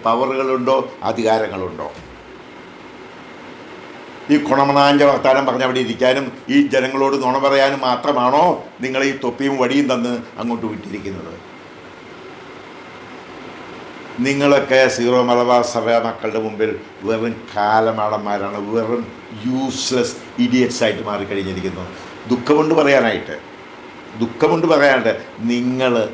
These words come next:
നമ്മുടെ മെത്രാന്മാർ സീറോ മലബാർ സഭയുടെ ശവപ്പെട്ടിയിൽ ആണി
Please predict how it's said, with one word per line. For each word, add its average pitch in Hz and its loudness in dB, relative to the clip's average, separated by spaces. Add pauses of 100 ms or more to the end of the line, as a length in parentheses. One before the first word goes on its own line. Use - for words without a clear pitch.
(140)
നമ്മുടെ 123 0
മെത്രാന്മാർ 117 0 (460)
സീറോ 131 2 (100)
മലബാർ 117 0 (140)
സഭയുടെ 113 0 (440)
ശവപ്പെട്ടിയിൽ 113 0 (460)
ആണി 113 -2